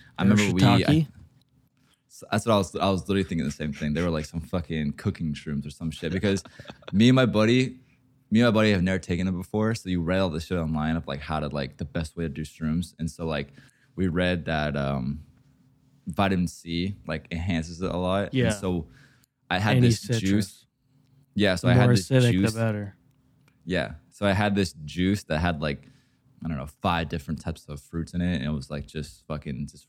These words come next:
Speaker 1: raw ass fruit. So what we did was grinded it up. We ground up all the shrooms, and then we, um, let it soak in this juice, and then we just fucking downed it.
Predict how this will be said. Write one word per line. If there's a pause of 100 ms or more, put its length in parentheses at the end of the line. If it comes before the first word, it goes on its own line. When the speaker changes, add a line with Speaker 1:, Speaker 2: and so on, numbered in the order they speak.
(140)
Speaker 1:
raw
ass
fruit.
So
what
we
did
was
grinded
it
up.
We
ground
up
all
the
shrooms, (600)
and
then
we,
um, (1080)
let
it
soak
in
this
juice,
and
then
we
just
fucking (420)
downed
it.